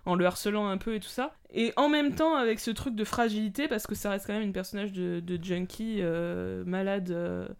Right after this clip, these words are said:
du sida, et puis, euh, complètement, euh, accro à la drogue.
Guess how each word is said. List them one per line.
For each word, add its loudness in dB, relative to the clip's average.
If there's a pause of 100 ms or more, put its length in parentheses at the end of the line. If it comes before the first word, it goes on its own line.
(140)
du -10
sida, 0
et -4
puis, -10
euh, -4 (200)
complètement, -8
euh, -12
accro -4
à 2
la 0
drogue. 0